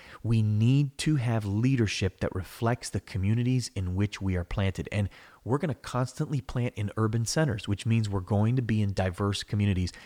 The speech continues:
which means we need diverse leadership. And I've said this publicly many, many times, and it's been the last two years, it's been a fight, and we are gaining ground,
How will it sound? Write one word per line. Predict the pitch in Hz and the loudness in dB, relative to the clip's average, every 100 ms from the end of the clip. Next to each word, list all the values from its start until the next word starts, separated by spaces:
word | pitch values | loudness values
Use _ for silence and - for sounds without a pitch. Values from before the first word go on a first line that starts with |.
| - - - | -20 -12 -2
which | 110 101 | -2 2
means | 104 117 113 | 2 2 2
we | 117 | 2
need | 107 101 95 | 4 2 2
diverse | 95 92 95 92 - | 0 0 0 -2 -2
leadership. | 95 87 82 92 | 0 0 0 0
And | |
I've | 143 151 | 0 2
said | 135 | 0
this | 110 98 | 0 0
publicly | - 101 - 90 | 0 -2 -2 0
many, | 90 117 | 2 2
many | 117 95 | 2 0
times, | - 90 90 - - - - - | 0 -2 -2 -6 -14 -20 -20 -6
and | 110 98 | 0 0
it's | - | 0
been | - 123 | 0 2
the | 104 | 2
last | 104 104 | 2 0
two | - | 2
years, | 110 139 123 | 2 2 0
it's | |
been | 87 98 | -2 -2
a | |
fight, | 92 - 135 - | -2 0 0 0
and | 95 | -2
we | 98 | 2
are | 98 107 123 123 - _ - | 4 4 4 0 -8 _ -12
gaining | - 107 113 120 | -2 2 4 2
ground, | 98 98 95 151 | 2 2 4 2